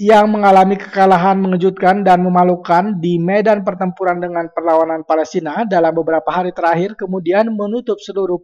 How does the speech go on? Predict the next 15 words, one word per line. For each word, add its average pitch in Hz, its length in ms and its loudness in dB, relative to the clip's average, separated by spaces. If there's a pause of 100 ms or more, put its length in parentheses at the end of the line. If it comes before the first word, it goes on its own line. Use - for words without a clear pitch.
penyeberangan 165 720 -2
Gaza 160 480 0 (320)
dengan 190 400 2
tindakan 170 640 0
tidak 208 400 0
manusiawi 190 800 0 (240)
untuk 202 400 2
memaksa 190 880 2
perlawanan 180 400 4
Palestina 175 560 0
menghentikan 180 640 -2
operasi 170 880 -2 (1040)
berani 190 720 0
Badai 175 880 2
Al-Aqsa. 196 1040 2